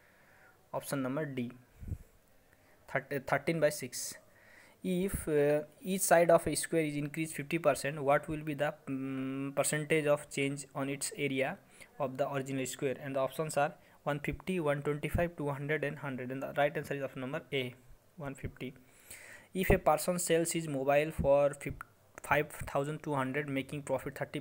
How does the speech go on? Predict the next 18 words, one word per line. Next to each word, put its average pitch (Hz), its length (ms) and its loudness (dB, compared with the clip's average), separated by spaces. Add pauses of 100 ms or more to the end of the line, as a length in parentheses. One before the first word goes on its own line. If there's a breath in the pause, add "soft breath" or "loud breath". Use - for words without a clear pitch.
percent, 131 320 -4
then 143 120 0
the 139 200 0
cost 139 260 -2
price 131 320 -2 (180)
of 135 160 -10
the 180 100 0 (480 loud breath)
mobile 127 440 0
is - 160 -8 (880 loud breath)
three 151 140 -2 (120)
six - 180 -6
four 139 320 -2
zero, 165 200 -2 (340 soft breath)
four 160 200 4 (120)
seven 147 320 2
zero 135 120 0 (100)
zero, 147 180 -2 (160)
three 170 180 2